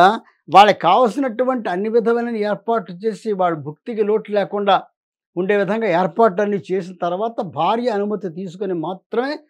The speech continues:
సన్యాసం స్వీకారం చేయాలి, అంతవరకు చేయడానికి వీల్లేదు, కొన్ని ధర్మాలు ఉన్నాయి,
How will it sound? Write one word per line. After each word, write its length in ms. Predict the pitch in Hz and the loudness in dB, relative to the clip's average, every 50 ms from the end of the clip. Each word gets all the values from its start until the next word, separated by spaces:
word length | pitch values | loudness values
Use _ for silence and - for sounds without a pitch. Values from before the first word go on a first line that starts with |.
| _ _ _ _ - | _ _ _ _ 0
సన్యాసం 400 | 220 233 240 233 214 202 226 175 | 2 6 6 6 6 6 2 0
స్వీకారం 420 | 175 202 202 175 196 196 196 175 | 0 0 2 2 2 2 2 0
చేయాలి, 280 | 175 180 180 170 151 - | 0 2 2 2 0 0
అంతవరకు 300 | 151 170 208 214 190 165 | -4 -4 -4 -2 0 0
చేయడానికి 280 | 208 214 208 202 196 214 | 2 4 4 4 4 2
వీల్లేదు, 320 | 226 226 208 170 135 - - _ | 2 2 2 0 0 -2 -8 _
కొన్ని 160 | - 185 175 143 143 | -6 -4 -4 -2 -2
ధర్మాలు 300 | 196 226 233 220 208 185 165 | 0 2 2 2 2 2 -2
ఉన్నాయి, 180 | 147 131 - | -4 -8 -10